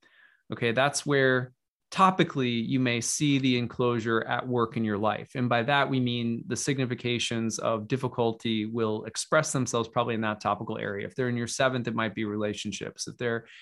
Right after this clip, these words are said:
in your tenth, maybe it's work. If they're in the second, maybe it's money. If it's in the sixth, maybe you're dealing with some health challenges. So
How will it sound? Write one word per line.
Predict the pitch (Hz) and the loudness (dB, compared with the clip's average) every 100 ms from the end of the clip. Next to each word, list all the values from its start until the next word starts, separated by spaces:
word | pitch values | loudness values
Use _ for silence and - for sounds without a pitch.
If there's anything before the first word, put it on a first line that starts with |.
| - - | -12 -2
in | 131 | 0
your | 123 | 0
tenth, | - 147 113 127 | 2 2 2 0
maybe | 120 117 | -2 0
it's | 110 - | -2 -4
work. | 120 113 98 98 | -2 0 0 -4
If | 101 | -6
they're | 123 117 | 0 0
in | 117 | 0
the | |
second, | 110 - 127 123 104 | -2 0 0 0 -6
maybe | 110 104 107 | -6 -4 -4
it's | 107 - | -4 -4
money. | 120 113 95 | -2 -2 -6
If | - | -12
it's | - - - - _ - | -14 -14 -14 -20 _ -4
in | 123 | -2
the | |
sixth, | 113 - 156 127 - - | 0 2 2 2 -2 -4
maybe | 120 117 | -2 0
you're | 117 | 0
dealing | 113 110 113 | 0 -2 -2
with | 110 | -4
some | - 107 | -4 -2
health | 117 117 - | 0 0 -2
challenges. | - 110 104 101 98 98 | -4 -4 -4 -8 -10 -6
So | - 135 131 | 2 2 2